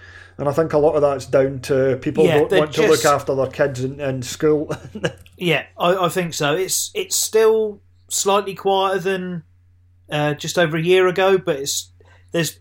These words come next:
Speaker 2: definitely far too much on the road, without a doubt. It's, there's just not enough people paying, paying any attention to it. Uh, I think they're just fed up and just, just ignoring it, really.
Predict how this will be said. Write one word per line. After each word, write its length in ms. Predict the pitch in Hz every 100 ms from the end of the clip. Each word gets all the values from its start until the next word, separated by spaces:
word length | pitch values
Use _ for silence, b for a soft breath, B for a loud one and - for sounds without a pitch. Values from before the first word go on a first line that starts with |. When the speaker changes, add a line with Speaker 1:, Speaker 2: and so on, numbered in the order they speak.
| _
Speaker 2:
definitely 360 | 202 147 139 113
far 220 | 143 127
too 140 | - 120
much 220 | 120 -
on 60 | 113
the 80 | 110
road, 280 | 113 104 110
without 340 | 135 131 92
a 20 | 107
doubt. 340 | 113 104 104 -
It's, 440 | - - - - b b
there's 180 | - 156
just 180 | 156 -
not 100 | 160 139
enough 200 | 131 -
people 240 | 117 113
paying, 320 | 143 120 127 -
paying 260 | 151 131 127
any 200 | 123 110
attention 420 | 135 120 - 110
to 200 | 120 117
it. 140 | 113 b b b b _
Uh, 300 | 131 131 135
I 40 |
think 160 | 135 151
they're 80 | 147
just 160 | 151
fed 200 | - 143
up 240 | 160 156 - -
and 240 | 147 143 -
just, 260 | 147 - - _ _ _ _ -
just 160 | 160 165
ignoring 420 | 139 160 202 160
it, 100 | -
really. 380 | 143 165 180